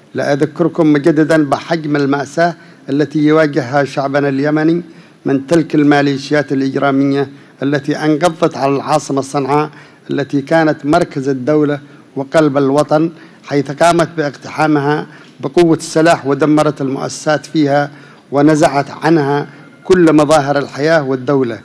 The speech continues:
وحولتها إلى سجن كبير للمواطنين والسكان، وراحت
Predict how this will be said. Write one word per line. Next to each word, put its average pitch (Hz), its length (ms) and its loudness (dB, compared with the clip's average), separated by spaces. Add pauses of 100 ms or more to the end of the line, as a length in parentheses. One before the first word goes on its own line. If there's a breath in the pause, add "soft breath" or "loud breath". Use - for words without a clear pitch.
(400 soft breath)
وحولتها 156 720 0
إلى 147 180 2
سجن 156 400 0
كبير 151 360 0
للمواطنين 143 800 0 (460 loud breath)
والسكان، 165 600 0
وراحت 151 420 0